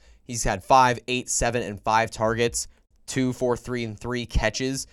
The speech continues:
He had a game with two touchdowns that was just unbelievably insane in week two. But other than that, it hasn't been great for fantasy. I just don't think he's ever gonna hit a,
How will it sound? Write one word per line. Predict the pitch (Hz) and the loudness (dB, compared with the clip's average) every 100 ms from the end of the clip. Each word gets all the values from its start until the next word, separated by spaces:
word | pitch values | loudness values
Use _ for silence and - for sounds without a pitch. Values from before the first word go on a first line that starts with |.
| _ | _
He | - 175 | -4 -2
had | |
a | 175 | 0
game | 165 | -2
with | 143 | -4
two | 147 143 | -8 -6
touchdowns | 147 - 143 143 | -6 -6 -6 -6
that | 127 101 | -6 -6
was | 107 | -6
just | 107 95 - _ _ - | -6 -8 -10 _ _ 0
unbelievably | 131 135 117 110 110 110 104 | 2 2 -2 -6 -6 -8 -8
insane | 98 113 113 | -6 -6 -6
in | |
week | 98 90 | -8 -8
two. | - 117 147 - - - | -4 -4 -4 -6 -16 -8
But | - | 0
other | 180 175 | 2 2
than | 135 | 0
that, | 123 | -2
it | 113 | -2
hasn't | 117 110 101 | -4 -4 -6
been | 104 | -4
great | 101 104 | -4 -4
for | 110 | -6
fantasy. | - 123 123 135 131 131 - _ _ - _ - - - - - - | -4 -2 -2 -4 -6 -8 -20 _ _ -20 _ -20 -16 -16 -16 -20 -4
I | 147 185 | 2 2
just | 185 240 - | 4 0 2
don't | 208 170 | -2 -2
think | 180 | -6
he's | 160 156 | -2 0
ever | 151 156 | 2 2
gonna | 151 131 120 | 0 0 0
hit | 98 - - 135 131 - 135 | 0 -2 0 -2 -4 -8 -6
a, | 127 110 | -6 -6